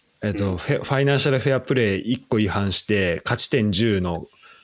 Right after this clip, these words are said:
Speaker 2: うん。
Speaker 1: えっと、剥奪がありましたけど、えっと、マンチェスターシティは百十五個、
Speaker 2: はい。
Speaker 1: あの、ファイナンシャルフェアプレ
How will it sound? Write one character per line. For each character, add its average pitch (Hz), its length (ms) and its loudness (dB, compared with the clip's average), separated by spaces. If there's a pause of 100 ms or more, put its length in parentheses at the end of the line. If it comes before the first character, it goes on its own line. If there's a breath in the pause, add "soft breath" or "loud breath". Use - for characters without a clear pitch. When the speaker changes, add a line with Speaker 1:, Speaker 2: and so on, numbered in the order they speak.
Speaker 2:
う 117 60 -6
ん。 95 200 -4
Speaker 1:
え 87 40 -2
っ - 20 -8
と、 - 100 -8
剥 - 220 -4
奪 95 240 -2
が 92 80 0
あ 92 40 0
り 98 100 0
ま 95 100 0
し - 80 -2
た 85 80 -6
け 82 100 -4
ど、 80 380 -4 (520 loud breath)
え - 40 -8
っ - 20 -4
と、 95 80 -2
マ 131 140 2
ン 175 60 2
チ 190 100 0
ェ - 20 2
ス 185 60 0
タ 196 80 2
ー - 20 2
シ - 100 0
テ 170 60 2
ィ 127 60 2
は 104 60 2
百 123 300 0
十 175 280 4
五 165 160 2
個、 101 360 0 (440 loud breath)
Speaker 2:
は 98 200 -2
い。 92 40 0
Speaker 1:
あ - 20 -2
の、 90 320 -2
フ - 60 -10
ァ 123 200 0
イ 120 40 2
ナ 123 80 2
ン 120 40 2
シ - 80 2
ャ 131 40 2
ル 120 40 0
フ 104 80 0
ェ 120 80 2
ア 110 60 -2
プ - 100 -2
レ 92 440 0